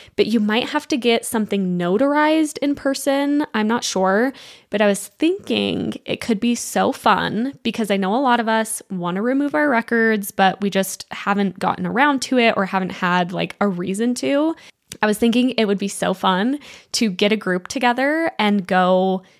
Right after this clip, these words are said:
do it. If you have to do something in person, like, get something notarized to all go as a group,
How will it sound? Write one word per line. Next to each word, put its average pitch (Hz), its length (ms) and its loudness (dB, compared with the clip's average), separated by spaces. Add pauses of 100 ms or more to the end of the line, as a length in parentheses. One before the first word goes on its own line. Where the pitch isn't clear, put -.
(260)
do 190 240 0
it. 349 240 4
If 208 220 -2
you 214 80 0
have 185 380 -2
to 233 60 0
do 226 140 -2
something 220 300 -2
in 214 80 -2
person, 208 280 -4
like, 190 140 -2
get 180 160 -10
something 190 320 -4
notarized 190 520 -2
to - 140 -8
all 185 160 0
go 175 280 -2
as 226 120 -2
a 262 60 0
group, 285 400 -2